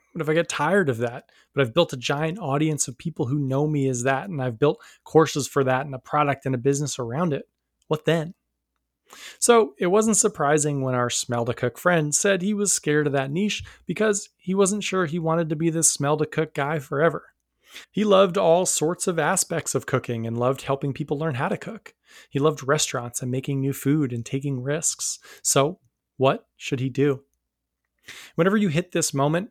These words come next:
if you hit this moment, remember what a good niche is. A group of people who suffer from the same problem and go through the same process to solve it, who measure success the same way, and who speak with each other all the time, ideally about the problem you're solving.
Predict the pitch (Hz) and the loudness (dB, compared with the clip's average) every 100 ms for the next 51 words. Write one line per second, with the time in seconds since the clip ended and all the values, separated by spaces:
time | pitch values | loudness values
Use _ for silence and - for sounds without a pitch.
0 | - 139 160 131 151 165 - 139 147 180 | -8 -2 0 0 -2 -2 -2 -2 -2 -4
1 | - - 131 131 147 165 185 - 139 127 | -8 -6 -2 -2 0 -2 -2 -4 -4 0
2 | 143 123 127 123 127 120 143 - - _ | 0 0 -2 -2 -2 -2 -4 -10 -12 _
3 | _ _ _ - 120 131 143 139 170 214 | _ _ _ -14 -6 -2 -2 0 0 2
4 | 202 240 _ _ - - 165 - 175 170 | 0 -2 _ _ -6 0 2 2 0 0
5 | 143 127 - 135 135 175 185 202 202 208 | -2 -2 0 0 2 6 6 4 0 -4
6 | 151 135 139 143 123 - 131 127 131 127 | -2 0 0 0 -2 -2 -2 -2 -4 -4
7 | - - - - 170 165 185 - _ - | -6 -8 -6 4 6 6 2 -4 _ -20
8 | - _ 135 123 135 143 160 156 147 - | -20 _ -2 0 0 0 -2 -4 -6 -2
9 | 143 135 - 117 127 123 120 147 160 170 | -2 -4 -4 -4 -4 -4 0 0 -2 -6
10 | _ _ _ 123 127 - 190 185 160 165 | _ _ _ -4 -2 -2 -2 -2 -2 0
11 | - 151 147 - 160 160 165 151 - 131 | 0 0 0 -4 -2 2 2 0 -4 -6
12 | 120 120 - 127 110 135 147 151 180 131 | -4 -8 -8 -8 -2 0 2 0 -4 -6
13 | 123 120 - 127 127 131 131 - 123 - | -6 -8 -4 -4 -4 -6 -8 -8 -6 -2
14 | 123 120 139 | -2 -2 -6